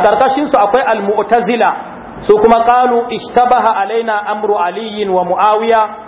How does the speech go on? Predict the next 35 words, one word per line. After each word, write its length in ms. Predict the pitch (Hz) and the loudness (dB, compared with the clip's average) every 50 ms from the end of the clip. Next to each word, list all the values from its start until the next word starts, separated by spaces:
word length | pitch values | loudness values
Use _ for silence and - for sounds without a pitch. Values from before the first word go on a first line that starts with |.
| - - - | -20 -6 -2
fa 120 | - 156 | -2 0
nahnu 360 | 156 220 220 214 220 220 214 | 2 2 2 2 0 -2 -2
natabarra'u 760 | 202 214 226 220 220 196 190 202 190 185 185 208 214 214 208 202 | -2 -2 -2 0 -2 -2 -2 -2 -2 0 0 -2 0 0 -2 -2
min 140 | 202 220 220 | -2 -2 -4
al-fariqaini. 840 | 214 208 208 - 190 185 180 180 175 180 202 202 196 185 180 160 147 - - - - - - - - - - - - | -4 -4 -2 -2 -2 -2 -2 -4 -2 0 0 0 0 -2 -4 -6 -8 -10 -14 -16 -16 -16 -16 -16 -16 -16 -16 -8 0
Su 80 | - 190 | 0 4
kuma 160 | - 214 220 214 | 4 4 4 4
suka 180 | 220 226 233 214 | 2 2 2 2
ce 440 | - - 208 208 208 202 202 - - - - - - - | 2 2 2 2 2 0 -2 -4 -10 -14 -16 -16 -10 -2
al'amarin 640 | - 185 190 196 - - 233 240 240 220 214 220 226 220 | 0 2 2 2 2 2 2 4 4 2 2 0 -2 -2
sayyidina 400 | - 208 202 214 208 214 202 202 202 214 190 196 | -2 0 0 0 0 -2 -2 0 0 0 -2 -2
Ali 140 | 196 202 196 | -4 -2 -2
da 80 | 208 | -2
Muawiya 600 | 196 185 180 165 190 214 240 247 262 269 262 247 208 180 - - - - - - 147 | -2 -2 0 0 2 2 2 2 2 2 2 2 0 -2 -6 -10 -14 -16 -14 -4 0
ya 160 | 180 196 226 233 233 | 2 2 2 2 0
shiga 200 | - 196 185 202 208 | 0 0 0 0 0
musu 200 | 226 220 - 196 | 0 -2 -4 -2
duhu, 280 | 175 220 240 196 202 | 0 0 2 2 0
saboda 320 | 202 - 226 240 240 220 196 170 | 2 2 2 2 4 2 4 2
haka 560 | 214 269 269 262 233 196 - - - - - - - | 2 2 2 2 2 0 -2 -4 -10 -12 -16 -4 -2
sun 160 | - 220 226 | -2 -2 2
tattara 480 | 226 240 247 240 - 226 214 214 208 202 | 2 2 2 4 2 2 4 4 2 2
su, 100 | 208 208 - | 0 0 0
sun 160 | 214 220 233 | 0 0 2
ajiye 320 | - 233 220 180 202 190 180 | 2 0 0 2 2 2 2
gefe, 320 | 190 208 214 208 208 190 | 4 2 2 2 0 0
ba, 300 | 180 185 202 214 214 - - | 2 2 2 2 2 0 0
ba 160 | 202 214 214 | 2 2 2
ruwansu 300 | 196 196 190 190 - 180 | 0 -2 -4 -4 -6 -4
da 100 | 165 151 | -4 -4
su, 160 | 156 - 170 | -4 -2 0
ba 160 | 170 190 202 | 2 2 2
sa 140 | 202 196 180 | 2 0 0
harka 300 | 160 170 170 170 175 156 143 | 0 -2 -4 -4 -4 -4 -4
da 80 | 131 | -6